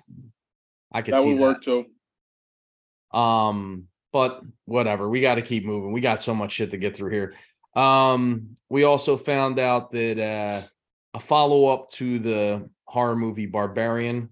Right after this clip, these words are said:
Speaker 1: by Zach Cregers is said to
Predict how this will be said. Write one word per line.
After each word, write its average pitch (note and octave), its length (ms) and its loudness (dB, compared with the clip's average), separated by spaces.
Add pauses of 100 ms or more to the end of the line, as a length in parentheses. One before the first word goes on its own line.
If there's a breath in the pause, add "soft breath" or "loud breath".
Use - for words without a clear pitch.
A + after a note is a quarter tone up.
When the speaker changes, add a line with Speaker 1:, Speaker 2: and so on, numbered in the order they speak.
Speaker 1:
by G2 220 -2
Zach G#2 340 -4
Cregers A#2 500 -2 (480)
is A2 160 -4
said A#2 300 0
to A2 560 -2